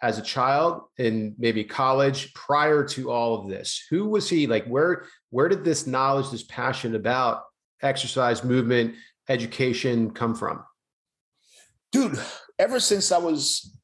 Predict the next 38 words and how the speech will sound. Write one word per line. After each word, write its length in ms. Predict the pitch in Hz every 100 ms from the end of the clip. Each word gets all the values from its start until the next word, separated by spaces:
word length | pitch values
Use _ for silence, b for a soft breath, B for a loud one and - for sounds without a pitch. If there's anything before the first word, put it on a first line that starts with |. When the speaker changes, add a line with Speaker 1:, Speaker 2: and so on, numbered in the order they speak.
| _ _ -
Speaker 2:
I 60 |
can 160 | 190 208
remember 420 | 151 156 226 -
four 240 | - 247 220
or 60 |
five 340 | - - 196 175
o'clock, 400 | - 165 160 -
uh, 40 | 127
four 240 | - 202
or 80 | 151
five 320 | 175 170 160
years 220 | 170 160
of 100 | 131
age, 560 | 139 156 156 156 - - _ _ b b b
I 60 | 180
liked 320 | 180 196 190
two 140 | 233
things. 560 | 202 147 90 92 - - _ - _ _ _ _ _ _ _ _ _ _ -
I, 100 | 139 -
I, 140 | 139 143
I 20 |
used, 300 | 175 202 -
my 100 | 135
dad 280 | 123 196 175
used 120 | 156
to 60 | -
follow 240 | 165 131
boxing 400 | 113 127 123 117
in 80 | 107
Cuba. 260 | - 104 98
He 80 |
used 140 | 143 -
to 80 | 110
take 240 | 143 -
me 100 | 127
to 80 | 107
boxing 460 | 101 120 - 107
matches. 420 | 95 90 - 90